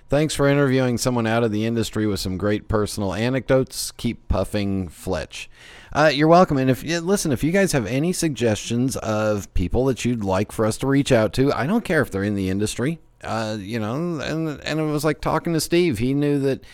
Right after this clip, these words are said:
he had pipes that he liked and tobacco that he liked, but he didn't know the entire history of the brand and all that, and I don't care. As long as you're a pipe smoker and you enjoy smoking your pipe, you're fine with me.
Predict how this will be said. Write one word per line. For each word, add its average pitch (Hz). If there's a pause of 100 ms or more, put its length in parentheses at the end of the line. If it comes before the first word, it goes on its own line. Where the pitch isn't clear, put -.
(280)
he 143
had 135
pipes 127
that 151
he 131
liked 131
and 123
tobacco 107
that 131
he 135
liked, 135
but 120
he 110
didn't 123
know 120
the 101
entire 101
history 98
of 85
the 85
brand 90
and 92
all 87
that, 104
and 117
I 113
don't 170
care. 180
As -
long 127
as 160
you're 165
a -
pipe 143
smoker 151
and 131
you 127
enjoy 120 (400)
smoking 143
your 147
pipe, 139
you're 120
fine 127
with 120
me. 104